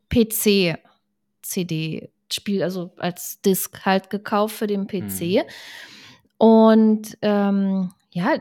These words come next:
Speaker 1: teilweise ist da in manchen Hüllen gar kein Spiel drin, sondern nur ein Steam-Key oder man muss es bei Steam aktivieren. Weil irgendwas war, war das G T A oder irgendwas war
Speaker 2: Ja,
Speaker 1: das?
Speaker 2: absolut,
Speaker 1: Nee, oder,
Speaker 2: genau.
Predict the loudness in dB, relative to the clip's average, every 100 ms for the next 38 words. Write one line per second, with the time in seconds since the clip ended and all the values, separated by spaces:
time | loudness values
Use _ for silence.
0 | -4 -2 0 2 2 -2 -4 -8 -4 0
1 | 0 0 -2 -2 -2 0 2 0 0 -4
2 | -4 -4 -4 -8 -8 -6 -6 -4 -4 -2
3 | -2 -2 -2 -2 -4 -8 -12 -6 -2 -2
4 | -4 -6 -6 -4 -2 -2 0 -2 -6 -20
5 | -20 -6 -2 0 -2 -6 -4 -2 -2 -4
6 | -2 0 0 -4 -4 -6 -2 0 0 -2
7 | -6 -16 -8 -8 -4 -4 -4 -6 -12 -8
8 | -4 0 0 -2 -4 -4 -6 -12 -14 -14
9 | -18 -14 -10 -6 -4 -4 -4 -4 -2 -4
10 | -4 -4 -2 -4 -6 -4 -2 0 0 -2
11 | -4 2 4 6 6 4 2 0 -4 -8